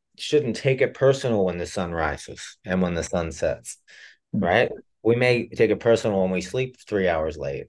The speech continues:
Speaker 1: or something, <laughs> you know, then you can start, yeah, "Hey, I gotta get my shit together." But, um, and we may get tired when the sun sets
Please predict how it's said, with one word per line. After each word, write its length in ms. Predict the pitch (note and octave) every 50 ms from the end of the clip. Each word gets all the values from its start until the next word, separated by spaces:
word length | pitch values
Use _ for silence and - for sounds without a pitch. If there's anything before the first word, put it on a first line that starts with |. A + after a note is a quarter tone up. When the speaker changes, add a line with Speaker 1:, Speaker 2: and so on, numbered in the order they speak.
| _
Speaker 1:
or 160 | - F2 F2 F2
something, 420 | - G2 F#2 - - B2+ B2 -
<laughs> 340 | - C#3 C#3 C#3 C3+ - -
you 80 | C3 C3+
know, 140 | C3 B2 A#2
then 180 | C3 C#3+ D#3
you 80 | D#3+ D3+
can 120 | D3+ C#3+ B2+
start, 320 | C3+ C3+ B2 A2+ G2+ F2+
yeah, 140 | G#2 G2+ G2
"Hey, 260 | A#2 A#2+ A#2 G2 F2+
I 80 | F2 F#2+
gotta 160 | G#2 G2+ G2
get 120 | G2 E2+
my 60 | D#2+ F#2+
shit 220 | - - C#3+ C#3+
together." 420 | - G2+ G2 E2+ E2 D#2 D2 - - - - - _ _
But, 440 | F#2+ F#2 F#2+ F#2 F#2 F2+ F2+ - -
um, 500 | E2 F2 F2 E2+ E2+ E2+ F#2 F#2 F#2 - _ _ _ _ _ _ _ _ _ _ _ _ _ _ _ _ _ _ _ _ _ _ _ _ _ _ _ _
and 140 | - G2+ G2
we 80 | G#2 G#2+
may 200 | A2 A2+ A2+ A2
get 160 | A2+ G#2+ A2
tired 520 | - - A2+ B2 C3 C3 B2 A2+ G#2 G2
when 160 | G2 G2+ G2+ G#2
the 60 | G2
sun 300 | - C3 B2 B2+ C3+ B2+
sets 540 | - - D#2+ - - - - - - -